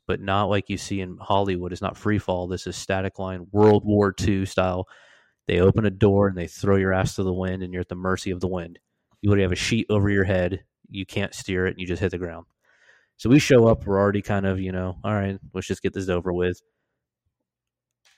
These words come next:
Anytime I've ever dealt with the Army, I always make the joke that it's Air Force appreciation,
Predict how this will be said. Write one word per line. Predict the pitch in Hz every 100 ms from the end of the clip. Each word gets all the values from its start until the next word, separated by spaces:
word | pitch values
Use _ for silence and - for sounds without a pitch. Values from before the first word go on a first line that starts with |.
| _ _ _ _ -
Anytime | 120 120 143 - 117 110 113
I've | 104 104 98
ever | 101 98 98
dealt | 92 87 92
with | 110
the | 107
Army, | 95 107 113 123 131 _ _ _ _
I | 101
always | 87 95 95
make | 101 92
the | 95
joke | 95 95 95
that | 92
it's | 92 -
Air | 98 92
Force | 98 92 90
appreciation, | - 95 - 90 87 - 92